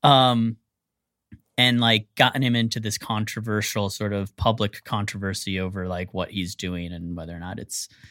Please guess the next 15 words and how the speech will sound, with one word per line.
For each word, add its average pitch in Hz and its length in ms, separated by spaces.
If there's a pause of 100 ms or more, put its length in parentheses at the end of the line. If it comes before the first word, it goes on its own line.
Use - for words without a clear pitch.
(460)
he's 98 300
a 92 40
bad 80 300
dude. 53 180 (920)
And, 120 680 (500)
and 110 180
then, 90 300
uh, - 80 (420)
shockingly, 95 760 (1000)
that 110 420
first - 360
Doctor 98 600 (840)
meets 123 560 (120)
an 120 120
end 107 540